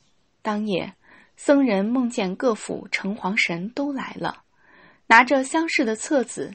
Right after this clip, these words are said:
献给文帝。册子中有删除的名字，也有需要核查补充的名字。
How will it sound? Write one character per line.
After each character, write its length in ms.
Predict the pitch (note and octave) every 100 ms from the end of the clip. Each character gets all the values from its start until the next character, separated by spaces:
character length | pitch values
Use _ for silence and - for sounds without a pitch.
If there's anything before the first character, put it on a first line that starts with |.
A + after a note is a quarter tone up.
| -
献 320 | - E4 C4+
给 140 | -
文 260 | - D#2+ -
帝。 260 | - E3+ F#3 _ _ _ _ _ _ _ _ _
册 200 | - A#3
子 140 | G3 -
中 420 | - G3 G#3 A#3
有 140 | - E3+
删 260 | - C4+
除 160 | C4+ F3
的 100 | F3+
名 240 | E3 E3
字， 320 | F#3 F#3+ E3 F#3 _ _ _ _ _ _ _ _
也 200 | - F#3+
有 340 | G3+ E3+ D#3+ F#3+
需 180 | - A#3+
要 140 | F3+
核 180 | - F3+
查 240 | - F3+
补 220 | - F3 -
充 200 | - A#3
的 80 |
名 220 | F#3 F#3 F#3+
字。 220 | -